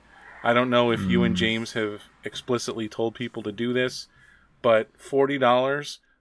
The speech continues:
Speaker 1: for all five Praetors in Phyrexian foil is ridiculous. Um, there's a, a whole lot of people who don't know about Secret Lairs, and that is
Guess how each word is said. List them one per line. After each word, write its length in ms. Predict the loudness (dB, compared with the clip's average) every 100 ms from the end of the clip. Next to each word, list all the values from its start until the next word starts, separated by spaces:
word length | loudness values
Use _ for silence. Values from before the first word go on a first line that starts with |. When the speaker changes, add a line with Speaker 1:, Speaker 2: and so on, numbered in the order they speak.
| _
Speaker 1:
for 240 | -2 -2 2
all 220 | 4 4
five 400 | 2 2 2 0
Praetors 640 | -6 -6 -4 -4 -4 -8 -10
in 160 | -10
Phyrexian 800 | -8 -6 -2 -4 -4 -6 -6 -6
foil 560 | -8 -4 -2 -2 -4 -8 _ _ _
is 260 | -6 -6 -8
ridiculous. 1300 | -8 -6 -8 _ -6 -6 -4 -6 -8 -8 -14 -14 -14 -16 _ _ _ _ _
Um, 520 | 0 2 2 0 -8 -18 _ _ -20 _
there's 260 | 2 2 4
a, 200 | 2 0 -4
a 60 | -6
whole 420 | -2 2 4 4
lot 200 | 2 2
of 80 | -2
people 540 | -6 -4 0 0 0 -8 _ _ _
who 240 | -8 -8 _
don't 340 | 2 2 0 -8 _ _ _ _
know 500 | -8 -2 2 4 4
about 260 | 4 2 2
Secret 420 | -4 -8 -6 -8
Lairs, 460 | -6 -8 -8 -16 -18 -6
and 180 | -2 2
that 120 | 2
is 220 | 0 -6